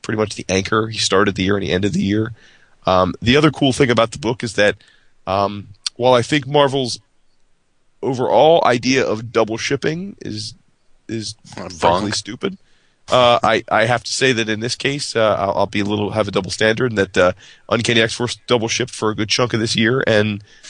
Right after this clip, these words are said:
Speaker 1: uh, I, I don't think the book suffered at all. I think, uh, so not only was it my favorite book, but we got, uh, I believe, eighteen issues, including the point one issue. So, um, yeah, it was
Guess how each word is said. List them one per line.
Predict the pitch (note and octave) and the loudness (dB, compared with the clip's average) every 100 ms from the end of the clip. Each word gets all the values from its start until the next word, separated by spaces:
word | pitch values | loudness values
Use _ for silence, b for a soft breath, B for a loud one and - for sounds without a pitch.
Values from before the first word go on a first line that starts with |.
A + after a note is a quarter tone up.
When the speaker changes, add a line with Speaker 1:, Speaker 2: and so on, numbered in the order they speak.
| B | B
Speaker 1:
uh, | G2+ G2+ F#2+ | 2 4 4
I, | G#2 G2 | 2 4
I | G#2 | 4
don't | A2 | 2
think | A2+ G#2 | -2 -4
the | |
book | G2+ G2+ | -4 -2
suffered | - A2 G2 | 0 0 0
at | F#2+ | 2
all. | F#2+ B2+ | 2 2
I | G#2 | -2
think, | - F#2+ - F#2+ | -4 -10 -4 0
uh, | E2+ E2+ | 2 2
so | - - F#2+ F#2 B B - | 0 2 2 0 B B 0
not | G#2+ | 4
only | A2 | 4
was | G#2 G#2 | 4 2
it | |
my | G2 | 0
favorite | G2+ - E3+ | 2 0 0
book, | B2 - | -4 -4
but | F2+ | -4
we | F#2 | -2
got, | G2+ F2 - | 0 0 -2
uh, | G2 D#2+ | -4 -4
I | G2 | -4
believe, | G2 A2+ - | -4 -4 -4
eighteen | G2+ - A2 F2+ | -6 -6 -6 -6
issues, | G2+ - A#2+ | -6 -6 -8
including | A2+ - G#2+ | -10 -10 -8
the | G#2 | -6
point | G#2+ - | -6 -4
one | A2 | -6
issue. | A2+ B2 C#3+ - b b b b | -6 -8 -10 -10 b b b b
So, | - - B2+ B2 A#2+ A#2+ B2+ - | -2 4 6 6 6 4 0 -4
um, | G#2+ G#2+ A2+ A2+ | 0 2 0 0
yeah, | D#3 C#3 | 2 4
it | |
was | A#2 A#2+ | 2 -2